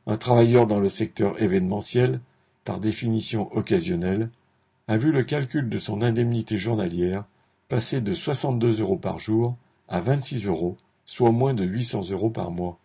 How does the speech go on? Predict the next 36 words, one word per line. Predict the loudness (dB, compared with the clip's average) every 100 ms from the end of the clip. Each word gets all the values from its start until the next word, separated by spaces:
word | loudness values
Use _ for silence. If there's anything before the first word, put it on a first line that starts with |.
| _ _ _ _ _ _ -8
D'après | -6 -2 -2
l'unedic, | 0 2 2 2 -6 -10 _
le | -8
calcul | -2 0 0 -4 -2
des | 0
nouveaux | 0 2 4
droits | 4 2 -2 -2 -6
peut | -6
ainsi | -2 -4 -2
entraîner | -4 -4 -4 -2 -2 -2
une | -2 -2
perte | 0 -2 -4 -6
de | -8
plus | -8 -8
de | -10
quarante | -6 -4 -2 -4
pour | -6 -8
cent | -6 -6 -8 -8
du | -4
montant | -2 -2 -2 0
de |
l'allocation | 2 2 0 0 -4 -6 -4 -4 -6 _ _ -2
par | -2
rapport | -2 -2 0 0
à |
ce | -4 -10
qu'il | -8 -6
aurait | -6 -6 -6
donné | -2 -2 -2 -6
avec | -4 -2 -2 -4
les | -6
anciennes | -6 -4 -6 -4
règles. | -6 -6 -10 _ _ _ _ _ _ _
Si | -10 -8
cet | -2 0
organisme | 2 4 4 2 -2 -4 -10